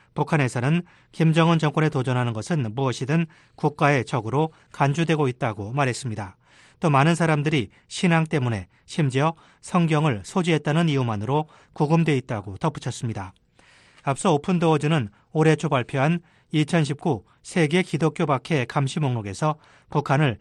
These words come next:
십팔 년 연속 세계 최악의 기독교 박해 국가로 지목했습니다. 그러면서 북한이 기독교 신자들을 통제하고 박해하며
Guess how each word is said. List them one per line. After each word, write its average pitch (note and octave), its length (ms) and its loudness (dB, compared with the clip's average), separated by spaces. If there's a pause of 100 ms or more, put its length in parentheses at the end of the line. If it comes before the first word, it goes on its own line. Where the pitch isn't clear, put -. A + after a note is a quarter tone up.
(140)
십팔 - 420 -4
년 D#3+ 180 2
연속 B2+ 380 -2 (260)
세계 D3+ 460 0
최악의 D3+ 520 0 (200)
기독교 D3 520 0
박해 D3+ 360 -6
국가로 C#3 460 -2
지목했습니다. B2 760 -4 (400)
그러면서 C#3+ 540 2 (200)
북한이 D3+ 500 0 (260)
기독교 D#3+ 400 2
신자들을 D#3 560 0
통제하고 C#3+ 720 0
박해하며 C3 560 -4